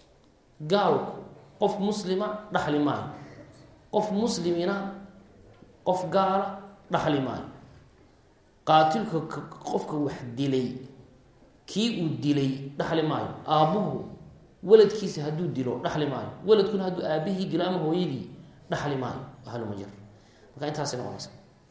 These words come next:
"Waman laa yarithu", qofka aan waxba dhexlaynin, "bixaalin", sina waxba aan ku dhexlaynin, "sabcatun", toddoba weeyaan. Alcabdu addoonka, walmudabbaru iyo mudabbarka, wa ummul waladi, ummul waladka, iyo walmukaatabu, mukaatabka.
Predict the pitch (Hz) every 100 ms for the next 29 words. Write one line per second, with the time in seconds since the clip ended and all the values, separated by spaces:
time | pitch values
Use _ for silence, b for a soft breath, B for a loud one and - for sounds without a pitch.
0 | b b b b b b b - - 151
1 | 180 214 208 180 185 196 190 175 180 160
2 | - - - 180 - 147 165 160 165 175
3 | - 151 151 156 147 156 160 160 - 190
4 | 175 170 170 165 185 175 170 165 156 156
5 | 180 160 165 160 156 165 180 180 185 180
6 | - - B B B B - 160 156 156
7 | 151 165 151 156 - 151 160 151 143 143
8 | 156 151 147 147 160 147 147 151 160 156
9 | 147 147 156 151 147 147 160 156 - 160
10 | 151 143 139 135 143 131 127 120 95